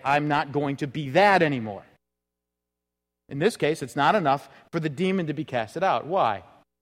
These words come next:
Every human being needs a Lord.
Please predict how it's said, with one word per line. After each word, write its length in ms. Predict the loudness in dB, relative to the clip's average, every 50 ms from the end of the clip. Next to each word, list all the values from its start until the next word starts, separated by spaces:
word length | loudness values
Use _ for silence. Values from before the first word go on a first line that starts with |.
| _ _ _ _ 2
Every 460 | 4 4 4 4 2 -2 -2 -2 -2
human 400 | -2 -4 -4 -4 -4 -4 -4 -6
being 420 | -6 -4 -4 -4 -2 -4 -4 -4 -6
needs 240 | -6 -6 -6 -4 -4
a 60 | 0
Lord. 580 | 4 6 8 8 8 6 4 2 0 -4 -10